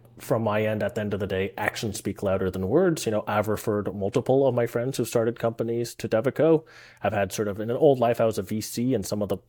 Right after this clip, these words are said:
companies we invested in have st-, hired their first couple engineers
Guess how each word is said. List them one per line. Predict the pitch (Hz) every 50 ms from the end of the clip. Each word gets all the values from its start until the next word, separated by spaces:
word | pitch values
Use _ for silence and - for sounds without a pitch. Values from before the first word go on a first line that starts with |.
| - -
companies | - - 120 104 98 107 101 98
we | 101 101
invested | 95 87 85 101 98 - - 151 139 160
in | 170 180 190 185
have | - - - 104 101 98 95 - - -
st-, | - - - - - - - 120 -
hired | - - 120 110 107 113 104
their | - 104
first | 92 - 110 101 - -
couple | - 98 - 87 87
engineers | 92 95 87 92 87 87 92 110 123 - -